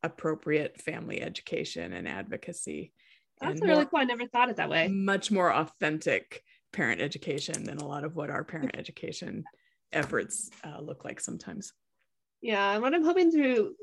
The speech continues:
Speaker 2: to go back to the book series is because it's an ebook and it's on that classroom tablet,
Speaker 1: Uh-huh.
Speaker 2: the teacher is running the activity, but then the tablet's not doing anything, but it can be there to take pictures.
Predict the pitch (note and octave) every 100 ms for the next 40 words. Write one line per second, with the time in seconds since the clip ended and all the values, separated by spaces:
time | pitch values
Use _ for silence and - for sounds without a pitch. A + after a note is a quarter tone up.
0 | - A3 A3 G#3 G#3 - G3+ G3+ - -
1 | G3+ F#3 F#3 F#3 F#3 G3 G#3+ A3 A3 A3
2 | A#3 B3 B3+ C4 C4 A3 F#3 - F#3+ G#3
3 | G#3 - G#3+ G#3+ A3 A3 G#3+ A3+ A#3+ -
4 | _ G3+ F#3 F#3 G3+ _ _ _ _ _
5 | _ _ G3 A3 A3+ D4+ D4 D4 A3 F#3+
6 | G3+ G#3+ G#3+ G3 F#3 D4+ D4 G#3 F#3+ G3
7 | G3 G#3+ G3+ F#3+ A3 C4 G#3+ G3+ C#3+ E3
8 | C#4 F#4 A3 F#3 F#3 F#3 F#3 F#3+ G3+ G#3
9 | C4+ A#3+ G3 F3+ C#3+ - C4 C4 D3+ -
10 | -